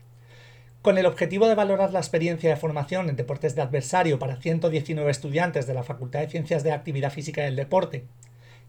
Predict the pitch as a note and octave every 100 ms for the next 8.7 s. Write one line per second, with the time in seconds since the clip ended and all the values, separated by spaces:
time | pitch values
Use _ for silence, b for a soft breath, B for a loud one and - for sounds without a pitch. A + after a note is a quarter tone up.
0 | - D#3+ D#3+ F#3+ F#3+ E3 D3 F3 F3 C3
1 | B2 b b b D#3 C3+ C3 - C#3 C#3+
2 | E3+ B2 - - - b b b b b
3 | D#3+ C3+ C#3 B2 F3 F3 - - - -
4 | - E3+ C#3+ B2+ A#2+ B2 B2 C3 C3+ C#3+
5 | F3+ D#3+ B2+ B2 - - B B B -
6 | G#3 G#3 A3 G#3 - G3 F3 E3+ D#3+ E3
7 | E3+ C#3+ C3+ A#2+ - - b b b D3+
8 | D3 C#3 B2+ E3+ G3+ A3 -